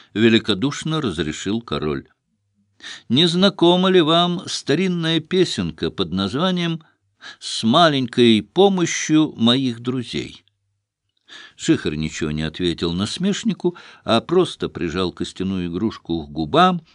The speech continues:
и начал дуть. Свист выходил пронзительный, от него даже уши закладывало.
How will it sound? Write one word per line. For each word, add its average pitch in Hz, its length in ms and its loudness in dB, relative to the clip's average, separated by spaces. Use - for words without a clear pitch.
и 80 100 -6
начал 98 640 -6
дуть. 85 520 -6
Свист 165 500 -4
выходил 147 420 -4
пронзительный, 139 1160 -6
от - 120 -2
него 139 220 2
даже 131 280 2
уши 170 460 -2
закладывало. - 840 -10